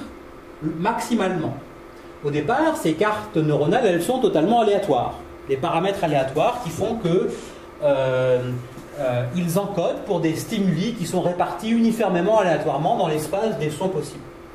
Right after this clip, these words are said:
Et alors, on peut avoir des règles d'apprentissage ou d'adaptation qui font que, par exemple, quand on entend un son qui correspond à une région de l'espace des sons, eh bien, les neurones qui répondent fortement à ce son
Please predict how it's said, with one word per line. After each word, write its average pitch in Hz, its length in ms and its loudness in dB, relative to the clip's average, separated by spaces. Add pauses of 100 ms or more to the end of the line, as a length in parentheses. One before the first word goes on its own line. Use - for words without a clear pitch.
(400)
Et 143 80 0
alors, 285 280 4
on 214 60 4
peut 247 180 2
avoir 226 240 0
des 170 100 0
règles 165 520 2 (280)
d'apprentissage 170 760 0
ou 175 40 0
d'adaptation 190 880 2 (300)
qui 175 80 -6
font 226 160 2
que, 165 80 0
par 160 220 2
exemple, 156 340 0
quand - 160 -2
on 139 40 -4
entend 196 240 2
un 175 120 2
son 196 300 0 (520)
qui - 120 -14
correspond 165 420 0
à 156 40 2
une 147 80 0
région 170 560 0
de 143 80 2
l'espace 139 420 0
des 127 100 0
sons, 214 400 0 (320)
eh 139 40 -10
bien, 175 220 0
les 165 140 2
neurones 226 340 2
qui - 160 0 (500)
répondent 214 420 -2
fortement 180 480 0
à 156 40 -2
ce 147 200 -4
son 247 100 -4